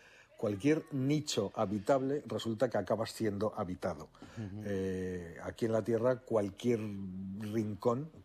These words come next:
Speaker 1: eh, encontramos vida, incluso en los más insospechados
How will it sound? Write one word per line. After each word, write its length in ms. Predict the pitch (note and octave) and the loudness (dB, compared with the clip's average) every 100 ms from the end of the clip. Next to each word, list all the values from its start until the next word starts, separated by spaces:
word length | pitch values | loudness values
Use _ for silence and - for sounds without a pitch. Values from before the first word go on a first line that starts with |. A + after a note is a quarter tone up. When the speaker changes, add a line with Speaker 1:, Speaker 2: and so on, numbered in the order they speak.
| - | -4
Speaker 1:
eh, 640 | A2+ G2 F#2+ F#2 F2+ E2+ - F#2+ F#2+ | -2 0 0 -2 -6 -8 -16 -14 -12
encontramos 680 | F#2 F#2 F#2+ G#2 G#2 G2 F2+ | -10 -8 -6 -2 -2 -2 -4
vida, 280 | G2+ F#2 F#2 | -4 -4 -4
incluso 360 | F#2 G#2 F#2+ F#2+ | -4 -6 -4 -4
en 60 | |
los 160 | F#2+ F#2+ | -4 -4
más 220 | A2+ - | -4 -4
insospechados 720 | A2+ A2 - G2 - D3 F#3 | -4 -4 -4 -6 2 2 2